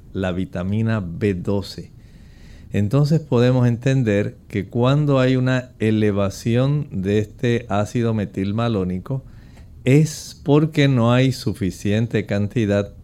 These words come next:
de vitamina B doce para facilitar el proceso de conversión de este tipo de producto hacia otros metabolitos que son necesarios en el cuerpo. Así que indirectamente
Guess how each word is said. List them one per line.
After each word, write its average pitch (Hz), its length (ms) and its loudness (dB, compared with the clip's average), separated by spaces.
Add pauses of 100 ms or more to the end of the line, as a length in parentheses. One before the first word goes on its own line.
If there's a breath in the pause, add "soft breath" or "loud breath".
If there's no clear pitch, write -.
de 107 540 -2 (120)
vitamina 98 760 -2
B 120 160 2
doce 104 400 0
para 110 640 -2
facilitar 107 1200 -2
el 98 160 -4
proceso 110 640 -4
de 107 280 -2
conversión 127 1300 0
de 95 300 -2
este 107 720 0
tipo 117 540 -2
de 95 340 -2
producto 98 760 -2 (640 loud breath)
hacia 139 380 4
otros 120 260 2
metabolitos 110 760 0
que 98 160 -6
son 98 220 -2
necesarios 90 580 -4
en 95 60 -2
el 95 180 -6
cuerpo. 147 440 -6 (460 loud breath)
Así - 240 0
que 147 140 2
indirectamente 123 1300 0